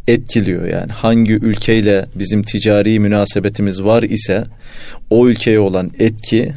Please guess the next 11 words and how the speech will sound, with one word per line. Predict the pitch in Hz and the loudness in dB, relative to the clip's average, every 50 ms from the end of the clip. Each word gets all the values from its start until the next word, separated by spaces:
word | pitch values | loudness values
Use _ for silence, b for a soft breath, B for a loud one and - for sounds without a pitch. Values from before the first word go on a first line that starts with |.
| - - - | -12 -10 -6
bizi | 117 117 104 98 101 98 | -2 -2 0 0 0 2
doğrudan | 131 131 110 98 98 104 123 139 135 139 - - - - - - - - - - - - | 4 4 4 4 4 2 2 2 0 -2 -6 -8 -8 -8 -8 -10 -8 -8 -8 -8 -2 0
etkileyecek. | - 123 127 - - 117 104 104 98 92 76 87 82 - - - - - b b b b b b b b b b b b - - | 0 0 0 0 0 2 2 2 2 0 -2 -6 -8 -10 -14 -18 -16 -18 b b b b b b b b b b b b -4 -2
O | 123 | 0
yüzden | 127 127 120 139 139 143 143 143 - - B B B B B B B | 0 0 2 2 4 4 2 0 -4 -10 B B B B B B B
hem | - - 135 139 147 - - - - - - | -4 0 2 4 4 2 0 -4 -10 -8 -4
biraz | - 110 117 120 123 123 123 123 - - - | 2 4 6 6 6 6 4 2 0 -4 0
Avrupa | - 107 113 117 - - 135 127 | 2 2 2 2 2 0 -2 0
piyasalarında, | - 127 120 113 - 107 101 98 95 92 87 85 85 85 87 85 - - | 2 2 2 2 2 0 2 0 0 0 -2 -4 -6 -6 -8 -8 -10 -12
işte | - - - - | -10 -8 -6 -4
Amerika'da, | - 98 101 104 110 120 120 - 123 107 98 92 87 87 | -2 0 2 2 2 2 2 2 2 2 2 0 -4 -4